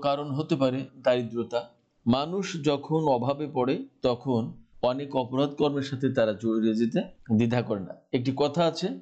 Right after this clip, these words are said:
এটি প্রবাদ বাক্য হিসেবে ব্যবহৃত হয় বাংলাদেশে, সেটি হচ্ছে যে অভাবে স্বভাব নষ্ট, অর্থাৎ অভাবে পড়লে মানুষ তার চরিত্র হারিয়ে ফেলে, অনেক অপকর্ম, অনেক অন্যায় কাজকর্ম করে থাকে।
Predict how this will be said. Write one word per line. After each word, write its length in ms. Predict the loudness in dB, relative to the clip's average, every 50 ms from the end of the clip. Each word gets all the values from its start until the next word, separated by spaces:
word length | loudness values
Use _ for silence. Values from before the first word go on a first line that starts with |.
| -14 _ _ _ _ _
এটি 280 | 0 0 0 2 2 2 2 2
প্রবাদ 320 | 2 2 2 2 0 0 0 -2
বাক্য 180 | -2 -2 -2 -4 -4 -2
হিসেবে 240 | 0 2 4 4 4
ব্যবহৃত 420 | 4 4 4 4 2 2 0 0 0
হয় 160 | 0 0 2 2
বাংলাদেশে, 460 | 0 0 0 -2 -4 -6 -8 -14 -14 -14 -18 -20 _ _ _ _ -4
সেটি 240 | -2 -2 0 2 2
হচ্ছে 240 | 2 2 2 0 0 0
যে 140 | 2 2 4 4 4 2
অভাবে 260 | 2 0 0 -2 -2 -4
স্বভাব 300 | -2 -2 0 0 0 0 0 -2
নষ্ট, 180 | -4 -6 -4 -2
অর্থাৎ 320 | -2 -2 0 -2 -2 -2 -2 -6 -14 -20 -20 _ _ _
অভাবে 320 | 0 2 2 2 0 -2 -4 -4 -2
পড়লে 200 | 0 0 2 2 2 2
মানুষ 220 | 4 4 2 2 -2 -4 -6 -4
তার 160 | -2 -2 -2 -4 -4
চরিত্র 300 | -2 -2 -2 -2 -2 -2 -2
হারিয়ে 260 | 0 0 0 0 2 2
ফেলে, 180 | 2 0 0 -2 -8 -12 _ _ _
অনেক 340 | -2 -2 0 0 -2 -4 -6 -6 -10 -18 _ _ -2
অপকর্ম, 560 | -2 -2 -2 -4 -6 -2 0 0 0 0 0 -2 0 0
অনেক 180 | 2 2 2 2 0 0
অন্যায় 400 | 0 0 2 2 4 4 2 2 0 0 0
কাজকর্ম 420 | 0 0 0 -2 -4 -4 -2 -2 -2
করে 240 | 0 0 2 2 2
থাকে। 320 | 0 -4 -8 -8 -10 -16